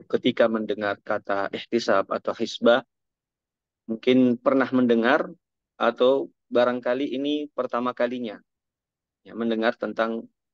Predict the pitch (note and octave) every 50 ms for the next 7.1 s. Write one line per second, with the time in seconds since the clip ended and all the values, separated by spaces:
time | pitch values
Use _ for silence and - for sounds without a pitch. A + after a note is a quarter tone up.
0 | _ _ _ _ _ - - - - - G2+ G2+ - G2+ F#2 - _ _ _ _
1 | _ _ _ _ _ _ _ _ _ _ _ _ _ _ _ _ _ _ _ _
2 | _ _ - G#2+ G#2+ G#2+ - B2 B2+ B2+ B2 B2 B2 B2 B2 - _ _ _ -
3 | A#2 A#2 A2+ G#2+ G#2 G#2+ G2 E2+ A#2 A#2+ - A2+ A2 G#2+ G#2 G2+ G#2+ A#2+ B2 B2+
4 | B2 B2 B2 A#2+ - - _ A#2 A2+ A2 - - G2 - - _ _ _ _ _
5 | _ _ _ _ _ _ _ _ _ _ _ _ _ _ _ _ - E3+ F3+ F3+
6 | D#3+ D3+ C#3 C3 C3 B2 A#2+ - - _ _ _ _ _ - C3+ C3+ C3 B2 A#2+
7 | A#2